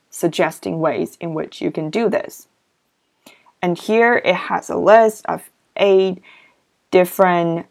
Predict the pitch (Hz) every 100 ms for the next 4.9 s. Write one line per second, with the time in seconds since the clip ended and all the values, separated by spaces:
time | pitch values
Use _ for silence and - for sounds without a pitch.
0 | _ 175 165 160 175 160 160 - - 160
1 | 160 160 151 165 - - _ _ - -
2 | 165 156 156 143 - - - 180 160 -
3 | _ 190 185 185 - - 175 170 160 156
4 | - 170 - - 156 156 160 170